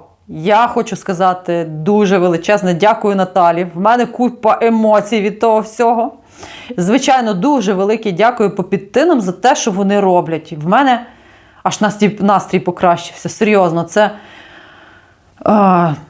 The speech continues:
дещо таке, що я ніколи раніше тако не пробувала. От серйозно, це настільки натурально, настільки атмосферно, настільки дійсно аромати спогади. І частина з них таки не парфуми, але і парфуми тут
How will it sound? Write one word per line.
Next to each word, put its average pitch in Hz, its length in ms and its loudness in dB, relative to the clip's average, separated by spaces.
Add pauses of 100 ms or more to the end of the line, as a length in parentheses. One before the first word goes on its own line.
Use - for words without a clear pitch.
(440)
дещо 233 420 0
таке, - 360 -2
що - 160 -2
я 196 140 0
ніколи 254 440 0
раніше 214 380 0
тако 196 420 -2
не 190 180 0
пробувала. 156 500 0
От 180 220 0
серйозно, 165 480 2
це 202 200 0
настільки 220 480 0
натурально, 220 500 2
настільки 196 640 -2
атмосферно, 202 720 0
настільки 220 420 -2
дійсно 202 360 -2
аромати 185 440 2
спогади. 196 520 0
І 269 360 2
частина 247 460 0
з 202 40 0
них 220 120 0
таки 220 220 0
не 220 140 4
парфуми, 294 480 0 (100)
але 220 200 4
і 208 60 0
парфуми 233 440 -2
тут 220 300 -6